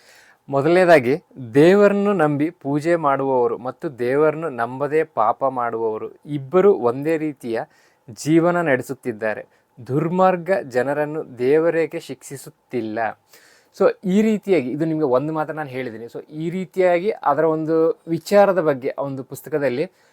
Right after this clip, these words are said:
ವಿವರಣೆಯನ್ನ ನೀಡಲಾಗಿರುತ್ತದೆ. ಇದೇ ರೀತಿಯಾಗಿ ಐದುನೂರು, ಅಂದ್ರೆ ಈ ರೀತಿಯಾದಂತಹ ಒಂದು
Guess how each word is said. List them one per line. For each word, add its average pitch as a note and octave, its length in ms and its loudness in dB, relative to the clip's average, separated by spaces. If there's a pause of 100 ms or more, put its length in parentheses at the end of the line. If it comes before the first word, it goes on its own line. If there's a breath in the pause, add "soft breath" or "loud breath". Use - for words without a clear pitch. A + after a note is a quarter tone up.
(180)
ವಿವರಣೆಯನ್ನ G3 760 2
ನೀಡಲಾಗಿರುತ್ತದೆ. C3 800 -2
ಇದೇ F3+ 340 4
ರೀತಿಯಾಗಿ G3 640 -2 (220)
ಐದುನೂರು, G3 680 2
ಅಂದ್ರೆ D3 300 -6
ಈ D3 200 -4
ರೀತಿಯಾದಂತಹ E3+ 680 0
ಒಂದು E3 200 0